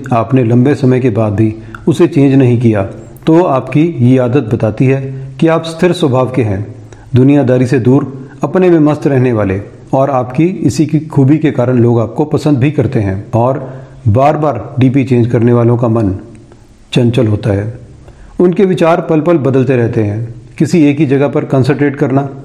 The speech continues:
कुछ, किसी एक ही जगह पर बहुत देर तक बैठे रहना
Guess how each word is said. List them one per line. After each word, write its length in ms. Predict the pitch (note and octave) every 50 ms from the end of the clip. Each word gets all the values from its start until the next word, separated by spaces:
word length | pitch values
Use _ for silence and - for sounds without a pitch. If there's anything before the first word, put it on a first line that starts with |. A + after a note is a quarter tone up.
| - - - - -
कुछ, 160 | - D3+ D3 D3 D3 - C#3 D#3 D3+ B2 A#2+
किसी 260 | B2 C#3+ - D#3+ D#3 D3+
एक 140 | C#3+ B2 D3
ही 60 | C#3+
जगह 200 | C3 C#3+ D3 D3
पर 140 | - C#3+ B2+
बहुत 240 | A#2+ A2+ C3 C#3
देर 140 | B2 C3 C3
तक 180 | C3+ D#3 B2 A2
बैठे 260 | A#2 A#2 A#2+ C3+ C#3
रहना 280 | C#3 C3+ C3 C3+ C3+